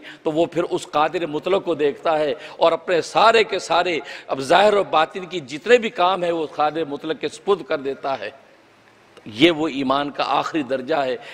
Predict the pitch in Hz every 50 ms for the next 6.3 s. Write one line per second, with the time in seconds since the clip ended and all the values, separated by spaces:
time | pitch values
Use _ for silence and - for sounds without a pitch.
0 | - - - 151 147 202 214 196 180 185 190 202 202 196 190 190 175 170 156 -
1 | 143 160 160 - 175 156 147 147 147 143 139 - - 185 165 147 139 123 - -
2 | - - - - - 143 - 160 160 - - - 131 - 170 165 - 185 165 143
3 | 143 147 151 160 156 156 156 147 - - 160 135 - 165 190 185 160 - - -
4 | - - 135 147 160 170 165 165 170 160 143 131 127 127 151 180 175 147 - 151
5 | 156 143 143 147 139 - 175 147 - 147 147 175 190 185 180 165 147 127 127 120
6 | - - - - - -